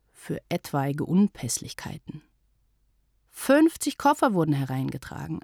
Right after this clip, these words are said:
allesamt bleischwer. Und der Leibarzt hatte drei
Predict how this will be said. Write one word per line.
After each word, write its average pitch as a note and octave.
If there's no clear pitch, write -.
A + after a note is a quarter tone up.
allesamt G#3+
bleischwer. F#3+
Und F3
der F3
Leibarzt F3+
hatte E3+
drei B3